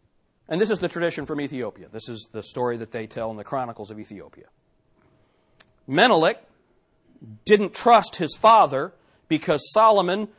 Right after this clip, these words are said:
was putting pagan idols in the temple to appease his pagan wives. So they have a celebration when Menelik and, and his attendants are leaving to go to Ethiopia,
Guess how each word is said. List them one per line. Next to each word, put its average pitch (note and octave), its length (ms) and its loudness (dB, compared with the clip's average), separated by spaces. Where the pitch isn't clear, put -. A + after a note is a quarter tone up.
was D#3 180 0
putting G3 440 2
pagan A3+ 600 -2
idols F3 640 2
in F#3+ 160 0
the D#3+ 80 -2
temple D3+ 760 -4
to F3+ 160 -2
appease G3+ 580 -4
his F3 140 -6
pagan F3 480 -4
wives. A#2 760 -4
So F#3 580 2
they F3 540 0
have A3+ 200 6
a F#3+ 60 0
celebration G#3 920 2
when E3 220 -2
Menelik F#3+ 380 2
and, D#3 240 -4
and D#3 160 -4
his D3 220 -4
attendants D#3+ 460 -6
are D3+ 80 -2
leaving D#3+ 400 -4
to D3 100 -10
go C#3+ 520 0
to C#3 300 -8
Ethiopia, D3 680 -6